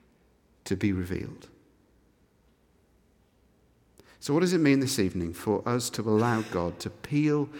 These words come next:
those layers inside each one of us? What does it mean for each of us to remember what Christ has done and to remember what Christ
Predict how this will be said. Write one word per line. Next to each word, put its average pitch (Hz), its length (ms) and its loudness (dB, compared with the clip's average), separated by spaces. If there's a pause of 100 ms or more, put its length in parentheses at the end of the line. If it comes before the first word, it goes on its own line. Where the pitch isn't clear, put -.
(220)
those 113 300 0
layers 98 800 0 (280)
inside 95 500 -2
each 92 240 -4
one 85 160 -8
of - 100 -14
us? - 300 -12 (880)
What 156 120 4
does 175 180 6
it 170 80 2
mean 147 260 8
for 139 220 2
each 131 240 0
of 113 100 0
us 92 220 0
to - 100 -2
remember 135 480 4
what 175 220 0
Christ 147 400 -4
has 127 120 -6
done 87 300 -2 (320)
and 107 200 -2
to 113 100 0
remember 123 580 2 (400)
what 107 180 -2
Christ - 640 -4